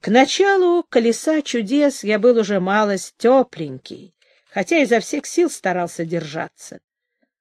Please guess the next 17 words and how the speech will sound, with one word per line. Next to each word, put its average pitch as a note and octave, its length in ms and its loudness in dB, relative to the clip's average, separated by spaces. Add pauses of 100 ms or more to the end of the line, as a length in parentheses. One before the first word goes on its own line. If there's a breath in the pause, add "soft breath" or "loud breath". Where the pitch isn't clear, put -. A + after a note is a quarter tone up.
(300)
Но B3+ 180 2
бывает, F4 500 0
навалится A3 720 -2
такое, D#3 540 -8 (440)
все - 300 2
беды G#3+ 340 2
сразу. E3 540 -10 (680)
И B3+ 320 0
так A4 260 4
засосет D4+ 760 2
под B3+ 180 2
ложечкой, A3+ 720 2
что - 200 -6
никак A#3+ 640 0
не E4 140 -2
приглушить C4 760 -2
тоску, A#3 640 -2